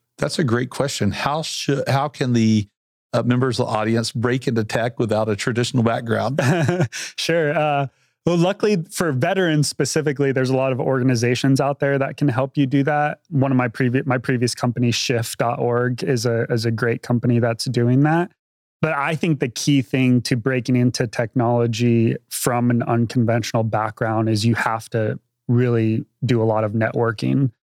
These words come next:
Speaker 2: So your resume is probably gonna look a lot different from
Speaker 1: Mm-hmm.
Speaker 2: most other people that are applying for the same job. So to stand out in that crowd, you're gonna have to have someone within the company that's gonna, you know, take your resume and go put it on the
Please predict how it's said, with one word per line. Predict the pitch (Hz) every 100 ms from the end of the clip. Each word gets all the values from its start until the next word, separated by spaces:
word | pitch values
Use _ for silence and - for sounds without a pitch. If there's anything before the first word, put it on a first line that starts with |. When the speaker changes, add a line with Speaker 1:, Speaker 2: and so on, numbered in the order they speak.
| _ _ -
Speaker 2:
So | - 127 120 117 117 _ _ _ _ -
your | 143 151 139
resume | 127 135 143 139 139
is | 135
probably | - 127 131
gonna | 127 123
look | 127 120
a |
lot | 117 123 131 135
different | 127 131 127 -
from | - 123 113 120 117
Speaker 1:
Mm-hmm. | 170 131
Speaker 2:
most | 131 131
other | 127 127
people | 113 127 131
that | 120 120
are | 120
applying | 104 123 127 123
for | 117
the | 120
same | 113 123 117
job. | 113 113 117 143
So | 139 127 123 113 _ _ _ _ -
to | 131
stand | 123 - 135 123 120
out | 117 127 123
in | 123
that | 123 131
crowd, | 131 120 120
you're | 120
gonna | 117 120
have | 110 120 113
to | 127
have | 110 117 113 110
someone | 127 113 117 113
within | 110 - 120 117
the | 110
company | - 113 107 113 117 113
that's | 107 101
gonna, | - 117 110 113
you | 117
know, | 113 107 113
take | - 120
your | 120 117
resume | 117 117 117 117
and | 110
go | 117 107
put | - 123
it | 117
on | 117 117
the | 117 127